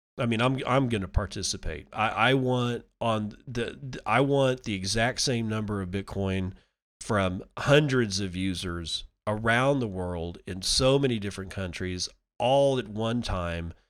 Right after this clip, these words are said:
verifying a singular block and having all the numbers match. I mean, that would be one of the most inc-, n-, no bank has ever done it. No central bank has ever done it. The I M F can't do it.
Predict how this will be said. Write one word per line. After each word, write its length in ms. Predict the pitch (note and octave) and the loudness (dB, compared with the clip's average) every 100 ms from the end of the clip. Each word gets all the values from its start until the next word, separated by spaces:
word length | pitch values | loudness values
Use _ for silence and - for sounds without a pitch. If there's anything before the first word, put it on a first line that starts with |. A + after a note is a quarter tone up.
| _ _ _ | _ _ _
verifying 760 | G#2+ A#2+ C3 B2+ B2 A#2 A2+ A2 | 2 4 4 2 -2 -2 -4 -4
a 80 | E2+ | -2
singular 580 | - B2 B2 C3+ C3 | 0 2 2 4 2
block 520 | A2 F#2 F2 F2 E2 - _ _ _ _ - | 2 0 0 -2 -4 -14 _ _ _ _ -2
and 140 | G#2+ | 0
having 360 | A2+ G#2+ G2 - - | 4 4 2 0 0
all 200 | G2+ G#2 | 2 2
the 120 | G#2 | 0
numbers 360 | G2 F2+ F2 D#2 | -2 -4 -6 -6
match. 500 | D2+ A#1+ - - - _ _ _ _ _ _ _ G#2 | -6 -6 -8 -10 -12 _ _ _ _ _ _ _ -4
I 80 | G#2+ | 0
mean, 280 | G#2 G2 | 0 0
that 240 | G2 G#2+ A#2+ | 2 2 2
would 160 | A#2+ | -2
be 240 | A2+ G#2+ G2+ | 0 0 -2
one 180 | G2 G#2+ | -2 -4
of 80 | |
the 60 | G2+ | -2
most 240 | G#2 G2 | -2 -4
inc-, 260 | G2 - - _ - - | -4 -10 -14 _ -12 -4
n-, 200 | D3 - | -4 -2
no 300 | C#3+ C3 C#3 | 4 6 8
bank 300 | C#3 C#3 C3+ | 6 4 2
has 140 | A2 | -2
ever 220 | A#2 G#2+ | -4 -4
done 220 | G#2 G2+ G2 | -4 -4 -4
it. 120 | A#2 _ - | -8 _ -2
No 200 | A#2 C#3+ | 4 4
central 400 | - C3+ - G#2+ | 4 2 2 -2
bank 280 | F#2+ F#2 F#2 | -2 -2 -4
has 120 | F#2 | -4
ever 220 | F#2 F2 | -4 -4
done 220 | F2+ F2 | -4 -4
it. 180 | F#2+ - | -6 -4
The 140 | A2+ | 2
I 180 | B2 D#3 | 4 4
M 160 | A2 G#2 | 2 2
F 240 | D#3+ F3 | 2 2
can't 320 | - F#2 C2 | -2 -4 -4
do 220 | E2 F2+ F#2 | -6 -2 -2
it. 180 | C3 | -4